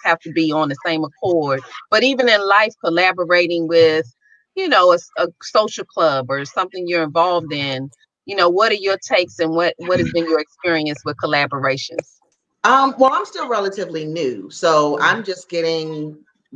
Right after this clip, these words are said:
Speaker 2: really started in March. Um, but since I've gotten started, I've met with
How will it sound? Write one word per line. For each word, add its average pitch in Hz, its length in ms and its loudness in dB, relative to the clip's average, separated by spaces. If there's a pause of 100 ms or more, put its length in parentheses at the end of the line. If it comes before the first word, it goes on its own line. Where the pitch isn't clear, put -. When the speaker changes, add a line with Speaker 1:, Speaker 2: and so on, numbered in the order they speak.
(160)
Speaker 2:
really 185 240 4
started 156 540 2
in 139 180 2
March. - 540 -2 (440)
Um, 151 320 6
but 165 140 6
since 220 280 -2
I've 175 140 2
gotten 160 240 -2
started, 240 720 0
I've 165 180 0
met 160 360 -2
with 147 320 -4